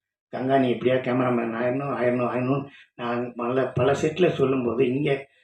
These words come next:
"தங்கா வந்து கேமராமேன் ஆயிட்டான்" அப்படிங்கும்போது எனக்கு அவ்வளவு சந்தோஷம். ஏன்னா சினிமாவுல, சினிமாவுல வந்து பாத்தீங்கன்னா, கெட்டது எல்லாமே பக்கத்துல இருக்கும், நல்லது தூரமா இருக்கும்.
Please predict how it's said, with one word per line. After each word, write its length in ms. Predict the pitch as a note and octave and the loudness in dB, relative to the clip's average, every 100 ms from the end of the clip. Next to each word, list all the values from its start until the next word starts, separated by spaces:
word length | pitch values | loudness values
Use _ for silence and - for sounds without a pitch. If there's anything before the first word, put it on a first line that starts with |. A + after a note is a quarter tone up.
| _ | _
"தங்கா 320 | - D#3 D#3+ C#3+ | -6 2 4 4
வந்து 180 | D3+ | 2
கேமராமேன் 540 | D3+ C3+ C#3 C3 A#2+ A#2+ | 0 0 0 -2 -2 -4
ஆயிட்டான்" 420 | A#2+ A#2 A#2 G#2 - _ _ _ _ _ | -4 -6 -10 -10 -16 _ _ _ _ _
அப்படிங்கும்போது 680 | A#2+ A#2+ A#2+ A2+ A#2+ B2 A2+ | -6 -4 -4 -4 -2 -2 -2
எனக்கு 280 | G#2 - - | -6 -10 -6
அவ்வளவு 280 | A#2 B2+ | -2 -2
சந்தோஷம். 480 | - G#2+ A2+ G#2+ - - - _ - - - - - - - - - - - - - - - - - - - - - - - - - - - - - - - C#3 | -4 -8 -8 -10 -14 -20 -20 _ -20 -20 -18 -18 -12 -6 -2 0 2 2 0 0 0 0 0 2 0 0 0 2 2 2 2 2 0 0 -2 -4 -2 -4 -2 2
ஏன்னா 240 | D#3 D3 D#3+ | 4 4 6
சினிமாவுல, 720 | F3 F#3 D#3 C3 A#2 - - - - - | 6 6 6 6 4 0 -4 -8 -10 -2
சினிமாவுல 400 | D3+ D3+ C3+ A#2 | 2 2 2 -2
வந்து 220 | A2 A#2 A#2 | -2 0 0
பாத்தீங்கன்னா, 520 | G#2 G2+ A2 A2 G#2 | -2 -6 -12 -12 -14
கெட்டது 400 | - A#2 C#3 B2+ | -12 -6 -2 -2
எல்லாமே 340 | A#2 B2 B2+ C3 | -2 -2 -2 -2
பக்கத்துல 440 | G#2 G#2+ G#2+ G#2 | -2 -4 -8 -10
இருக்கும், 280 | G2 - _ _ _ _ _ | -12 -16 _ _ _ _ _
நல்லது 320 | - A#2 B2 B2 | -12 -2 0 0
தூரமா 500 | A2+ B2+ B2+ A2+ G#2 | -2 -2 -2 -4 -8
இருக்கும். 280 | - _ | -12 _